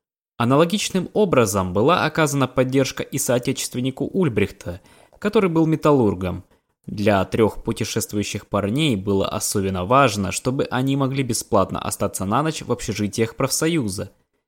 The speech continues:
Условия жизни в дешевом жилье не всегда были удовлетворительными. Таким образом, для Ульбрихта –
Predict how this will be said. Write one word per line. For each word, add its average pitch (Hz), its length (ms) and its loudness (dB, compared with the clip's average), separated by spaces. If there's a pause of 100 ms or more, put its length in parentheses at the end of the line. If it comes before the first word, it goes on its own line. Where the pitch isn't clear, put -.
(460)
Условия 170 540 6
жизни 143 500 4
в 107 60 0
дешевом 107 540 2
жилье 113 500 2 (260)
не 196 140 0
всегда 113 480 2
были 127 300 0
удовлетворительными. 104 1200 -2 (960)
Таким 127 280 0
образом, 107 540 4
для 98 340 2
Ульбрихта – 113 720 0